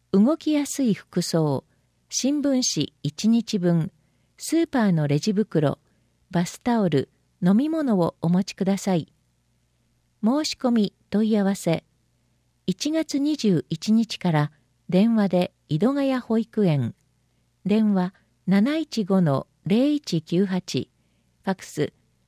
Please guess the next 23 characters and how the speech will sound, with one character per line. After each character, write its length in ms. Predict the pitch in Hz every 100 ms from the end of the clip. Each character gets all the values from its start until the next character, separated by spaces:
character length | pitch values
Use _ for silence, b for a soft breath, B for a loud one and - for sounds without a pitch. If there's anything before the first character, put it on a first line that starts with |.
| _
七 300 | 180 196 285
一 280 | 302 - 220
五 160 | 202
の 260 | 190 147 127 _ _
零 260 | 170 233 302
一 240 | 311 -
八 340 | 170 165 - 196
四。 320 | 170 131 - _ _ _ _ _ _ 190
十 220 | 269 330
時 120 | 269
か 140 | -
ら 120 | 170 151
十 240 | 180 208
六 240 | 202 -
時、 280 | 185 143 127 _ _ _ _
土 140 | 185 202
曜 240 | 285 311
日 340 | 214 175 - 220
曜 240 | 202 139
祝 260 | - - 226
日 300 | 226 - 190
除 320 | 180 165 170
く。 220 | - 139